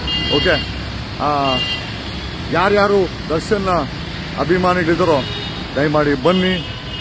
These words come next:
ನಮ್ಮ ಕೈಲಾಗಿದ್ದು protest ಮಾಡೋಣ. ಆ, ಮಿಕ್ಕಿದ್ದು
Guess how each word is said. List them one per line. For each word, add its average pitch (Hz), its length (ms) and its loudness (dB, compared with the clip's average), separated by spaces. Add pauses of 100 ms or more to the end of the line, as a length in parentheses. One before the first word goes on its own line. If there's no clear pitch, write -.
(160)
ನಮ್ಮ 156 180 2
ಕೈಲಾಗಿದ್ದು 151 560 4
protest 135 360 -4
ಮಾಡೋಣ. 160 500 2
ಆ, 117 1120 -6 (180)
ಮಿಕ್ಕಿದ್ದು 175 480 4